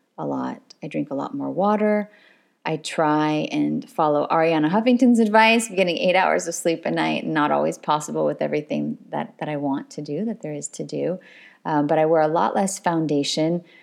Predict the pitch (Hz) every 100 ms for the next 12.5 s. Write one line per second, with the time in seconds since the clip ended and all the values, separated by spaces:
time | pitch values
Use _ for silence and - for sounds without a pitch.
0 | _ _ _ _ _ - 160 156 151 151
1 | 147 147 147 147 - - _ - 190 240
2 | 247 247 214 - 190 - 190 180 170 156
3 | - - _ _ - 247 226 185 165 165
4 | 165 147 - - - 165 170 165 165 202
5 | 226 233 240 - 170 165 - _ _ _
6 | _ _ - 165 185 180 175 156 143 147
7 | 147 151 - - 143 135 - 139 - 139
8 | 170 175 - - - 127 - 139 139 135
9 | 131 131 135 131 - 135 139 139 135 131
10 | 127 - - 131 131 143 - 131 131 -
11 | 147 135 135 127 123 120 139 147 151 151
12 | 131 - 143 143 131